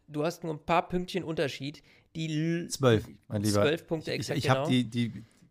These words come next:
Speaker 2: ich hab die geistige Meisterleistung geschafft, dreihundertdrei minus zweihunderteinundneunzig zu
Speaker 1: Du
Speaker 2: rechnen.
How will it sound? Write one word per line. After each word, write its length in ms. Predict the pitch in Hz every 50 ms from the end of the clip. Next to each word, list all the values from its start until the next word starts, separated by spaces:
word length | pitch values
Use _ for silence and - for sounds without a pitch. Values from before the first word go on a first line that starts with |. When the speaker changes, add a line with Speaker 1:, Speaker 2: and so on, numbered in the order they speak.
| _ _ _ _
Speaker 2:
ich 100 | _ -
hab 80 | 135
die 120 | - 139 110
geistige 400 | 120 120 143 139 - 143 123 123
Meisterleistung 600 | 117 123 127 - 131 120 123 123 - - 120 117
geschafft, 440 | 113 113 - - 120 127 123 - - - -
dreihundertdrei 600 | - 104 110 117 127 127 120 117 107 98 107 113
minus 260 | 113 117 113 113 110 -
zweihunderteinundneunzig 800 | - 117 110 110 113 - - 113 113 110 110 113 113 - 107 -
zu 100 | - 110
Speaker 1:
Du 60 | 98
Speaker 2:
rechnen. 100 | 98 104